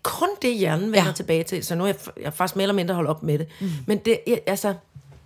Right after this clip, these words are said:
Speaker 1: det er så interessant, det her med, fordi selvfølgelig skal vi ikke stryges med hårene, fordi vi er kunstnere.
Speaker 2: Nej.
Speaker 1: Og, eller, eller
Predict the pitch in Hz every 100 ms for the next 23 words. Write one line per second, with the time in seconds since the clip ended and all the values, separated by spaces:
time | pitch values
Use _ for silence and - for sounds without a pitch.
0 | _ _ _ _ - - - - 294 311
1 | 269 240 240 - 262 - 233 208 196 190
2 | 208 214 - - - - 226 - 262 269
3 | 294 247 190 247 226 220 247 240 _ _
4 | _ - - 185 208 214 220 170 - 196
5 | 165 175 185 196 151 139 160 160 - -
6 | - 320 311 185 - - 214 226 202 202
7 | 220 196